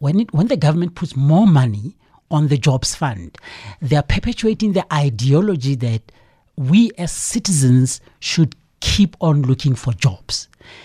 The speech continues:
And they put little money on organizations like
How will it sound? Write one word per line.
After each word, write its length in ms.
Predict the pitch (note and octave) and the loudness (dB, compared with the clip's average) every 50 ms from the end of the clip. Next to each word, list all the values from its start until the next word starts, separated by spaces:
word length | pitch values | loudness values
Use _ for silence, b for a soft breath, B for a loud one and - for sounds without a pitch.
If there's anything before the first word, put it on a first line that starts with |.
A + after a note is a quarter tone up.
| B B B B | B B B B
And 180 | - D3 C#3+ C3 | 0 0 2 2
they 120 | D#3 - D4 | 2 2 0
put 280 | - - B3+ - - | 0 -4 -4 -4 -2
little 280 | D#3 D3+ G#3+ G#3 A#3 A3+ | 0 0 0 2 0 -2
money 400 | F#3+ E3 D#3+ D#3 D#3+ C#3 B2+ B2 - _ - | -2 -2 0 0 -2 -2 -4 -6 -10 _ -2
on 180 | E3 D#3 E3 - | 0 0 0 0
organizations 880 | D3+ D3+ D3+ D3+ D3 C#3+ B2+ C#3 D3 E3 - - E3 C#3+ C#3+ C#3 - - | -2 -2 0 2 2 2 2 2 2 2 2 2 2 2 2 2 0 -4
like 340 | C#3 B2+ B2+ A#2+ A#2 A#2 | -4 -2 -2 -4 -4 -6